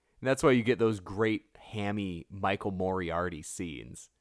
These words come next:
'Cause Larry Cohen's like, "I got Michael Moriarty. Like, let him be Michael Moriarty. I got David Carradine. Let him do some David Carradine stuff."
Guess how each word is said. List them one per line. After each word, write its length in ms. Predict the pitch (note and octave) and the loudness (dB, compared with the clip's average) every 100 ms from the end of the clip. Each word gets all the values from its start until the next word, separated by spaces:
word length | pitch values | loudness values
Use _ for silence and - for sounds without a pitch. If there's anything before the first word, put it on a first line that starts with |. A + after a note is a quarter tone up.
| _ _ _ _ _ | _ _ _ _ _
'Cause 220 | A2 G#2 G#2 | -2 0 4
Larry 240 | A#2+ A2 | 4 4
Cohen's 260 | - A2 G#2 | 2 0 0
like, 140 | F2+ | -2
"I 80 | F2 | -2
got 260 | B2 - | -2 -4
Michael 280 | - G2+ F#2 | -4 -6 -2
Moriarty. 560 | F#2+ F#2+ D#2+ A#2 G2+ F2+ | 0 2 4 4 4 0
Like, 180 | G#2 F2 | -4 -2
let 160 | G#2+ | -2
him 140 | B2 A2 | 0 0
be 160 | B2 | 0
Michael 340 | A#2 G#2+ A#2 B2 | 4 4 4 2
Moriarty. 640 | B2 B2+ D3 D3+ F#2 E2 | 4 4 6 4 4 0
I 60 | F2 | -2
got 260 | A2+ B2 | 0 0
David 300 | G#2 B2 A#2 | 2 2 2
Carradine. 500 | - A2 C3 F#2+ A2 | -2 4 4 4 0
Let 120 | A#2+ B2+ | 0 -2
him 140 | C3+ | -2
do 180 | B2 C#3 | 0 0
some 320 | - D3+ C3+ | 0 -2 -2
David 340 | A2+ C#3 D3+ - | -2 -2 -2 -4
Carradine 480 | E3+ E3+ G2 F2 | -2 0 -2 -4
stuff." 320 | - F2 C#2+ | -6 -4 -6